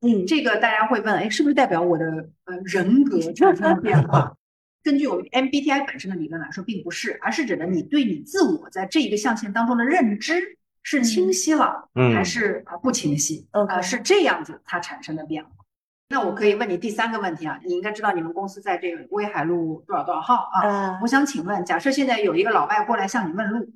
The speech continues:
Speaker 2: 有一个 visitor 敲门说，“哎，Amber，你能不能告诉我到腾龙广场怎么走啊？”请问你会怎么回答？
Speaker 1: 嗯。如果是他很急，在今天这个天气，我可能就说，“你打个车去是最快的。”那假设说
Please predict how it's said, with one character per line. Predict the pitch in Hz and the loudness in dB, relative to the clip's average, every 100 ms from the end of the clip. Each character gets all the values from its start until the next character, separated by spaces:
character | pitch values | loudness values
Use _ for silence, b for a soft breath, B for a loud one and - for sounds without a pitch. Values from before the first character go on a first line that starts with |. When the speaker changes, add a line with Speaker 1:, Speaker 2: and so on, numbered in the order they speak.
| - | -18
Speaker 2:
有 | 330 | -14
一 | 160 | -12
个 | 196 | -8
visitor | 190 220 226 202 | -6 -6 -6 -6
敲 | 180 202 214 | -4 -4 -4
门 | - 190 | -6 -6
说 | 214 | -2
，“哎， | 277 269 - _ _ | -2 -2 -6 _ _
Amber， | 269 277 233 | 4 4 2
你 | |
能 | 196 | 0
不 | 220 | 0
能 | 254 | 0
告 | 294 247 | 2 0
诉 | - 165 | 0 -4
我 | - | -2
到 | - 226 190 180 - _ _ | 2 2 2 -2 -8 _ _
腾 | 220 | 2
龙 | 254 269 | 4 4
广 | 214 247 | 2 0
场 | 202 165 | -4 -8
怎 | 165 | -4
么 | 185 | -2
走 | 185 - | -2 -4
啊？” | - _ _ | -8 _ _
请 | - 220 | -2 2
问 | 220 | 2
你 | 180 | 0
会 | 208 | -2
怎 | - 151 | -4 -4
么 | 165 | -6
回 | 139 | -6
答？ | - - | -8 -12
Speaker 1:
嗯。 | - _ _ _ _ _ _ _ 220 | -14 _ _ _ _ _ _ _ -8
如 | 233 | 2
果 | 254 196 | 6 6
是 | - | 4
他 | 247 | 2
很 | 285 202 | 2 0
急， | 185 - 160 175 208 | -4 -4 0 2 2
在 | 226 | 0
今 | 220 240 | 2 2
天 | |
这 | 240 | 4
个 | 214 | 2
天 | 202 208 214 | 2 2 0
气， | 214 185 | 0 2
我 | 180 | 4
可 | 196 | 4
能 | 170 | 2
就 | 180 196 | 2 0
说 | 208 202 196 - | 4 6 6 4
，“你 | 208 | 0
打 | 208 | -2
个 | - | -2
车 | - | -6
去 | 214 214 190 | -4 -4 -6
是 | 190 | -2
最 | 208 | -2
快 | 208 226 180 | 2 2 2
的。” | - - B - - | 0 -4 B -18 0
那 | 262 | 4
假 | 247 - | 4 2
设 | - 320 | 2 4
说 | 247 240 240 240 | 4 4 4 4